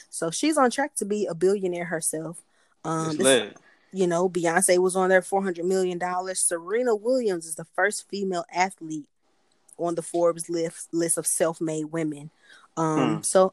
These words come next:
Speaker 1: I just wanna give a shout out because that's also Black excellence. And, I mean, I just always have time to shout that out.
Speaker 2: Right on.
Speaker 1: Um,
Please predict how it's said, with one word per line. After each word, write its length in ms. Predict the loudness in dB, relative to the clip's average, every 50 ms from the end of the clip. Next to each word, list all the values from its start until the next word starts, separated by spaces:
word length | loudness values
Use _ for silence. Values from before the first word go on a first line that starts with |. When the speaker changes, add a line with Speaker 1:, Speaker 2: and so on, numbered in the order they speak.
| 0
Speaker 1:
I 40 | -4
just 120 | -2 0 2
wanna 140 | 2 2
give 140 | 4 4 4
a 40 | 4
shout 220 | 4 2 2 2
out 140 | 2 2 0
because 240 | -2 -6 -4 -4 -2
that's 160 | 0 0 0 -2
also 260 | -2 -8 -8 -6 -8 -8
Black 240 | -8 -10 -10 -10 -8
excellence. 600 | -8 -8 -6 -6 -6 -6 -6 -6 -4 -2 -2 -2 -2
And, 340 | -4 -6 -4 -4 -6 -6 -8 _ -8
I 80 | -6 -6
mean, 300 | -4 -4 -4 -6 -8 -8 _ -6
I 60 | -4
just 180 | -4 -4 -6 -6
always 280 | -6 -6 -4 -4 -4 -4
have 120 | -6 -6 -8
time 180 | -8 -8 -8
to 60 | -6 -8
shout 240 | -6 -6 -8 -10 -12
that 140 | -14 -14 -14
out. 160 | -14 -14 -18 _ _ _ _ -20 -20 -20 -12 -4
Speaker 2:
Right 200 | 0 4 4 6
on. 400 | 6 6 6 6 4 2 2 0
Speaker 1:
Um, 140 | 0 -2 -2